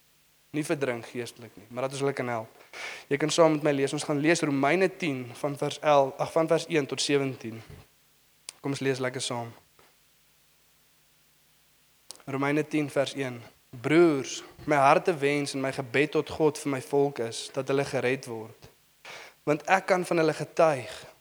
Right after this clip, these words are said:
dat hulle vol ywer vir God is, maar sonder die regte insig. Hulle het hulle nie gesteer aan die manier waarop God mense vryspreek nie.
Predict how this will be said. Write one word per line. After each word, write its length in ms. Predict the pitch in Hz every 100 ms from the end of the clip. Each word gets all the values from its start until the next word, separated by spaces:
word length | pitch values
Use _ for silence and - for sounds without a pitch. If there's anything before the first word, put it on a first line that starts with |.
| _
dat 160 | 143 151
hulle 140 | 151
vol 180 | 196 196 147
ywer 300 | 160 170 151
vir 120 | 135
God 260 | - 147 135
is, 200 | 110 - - - 131
maar 160 | 131
sonder 560 | - 175 175 175 175 165
die 160 | 143
regte 400 | 127 131 139 156
insig. 480 | 127 135 123 117 113 - _ _ _ _ _ -
Hulle 180 | 147 160 165
het 160 | 165 -
hulle 160 | 147 156
nie 140 | 175
gesteer 640 | 180 - - 170 160 135 117 - - - -
aan 120 | 143
die 100 | 139
manier 480 | 131 131 143 170 170
waarop 240 | 151 139 135
God 240 | - 151 131
mense 320 | 131 147 143
vryspreek 600 | - 139 143 - 143 127
nie. 160 | 120